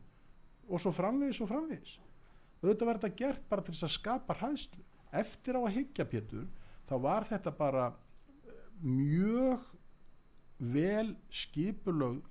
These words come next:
áætlun um það að láta það gerast sem gerðist. Selja bóluefni, hræða fólk,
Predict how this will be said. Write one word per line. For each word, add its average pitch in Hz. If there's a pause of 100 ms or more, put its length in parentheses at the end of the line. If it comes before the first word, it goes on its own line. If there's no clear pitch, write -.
áætlun 165 (640)
um 156 (360)
það 127 (320)
að 143 (600)
láta 175
það 160
gerast 151
sem 156
gerðist. 156 (480)
Selja 180
bóluefni, 135 (540)
hræða 156
fólk, 127